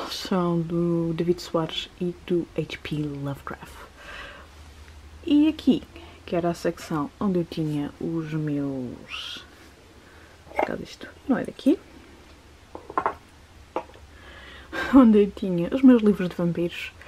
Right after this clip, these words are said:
Por trás continua a ser vampiros. São todos os livros que eu tenho da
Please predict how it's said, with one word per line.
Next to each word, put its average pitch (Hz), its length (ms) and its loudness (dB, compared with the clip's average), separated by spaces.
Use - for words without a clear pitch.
Por 247 120 6
trás 247 260 -6
continua 214 360 2
a - 20 2
ser 202 160 -4
vampiros. 175 580 -2
São 180 320 -4
todos 170 260 -2
os 180 40 0
livros 170 160 -2
que - 100 -6
eu 170 40 -4
tenho 156 280 -2
da 147 360 -4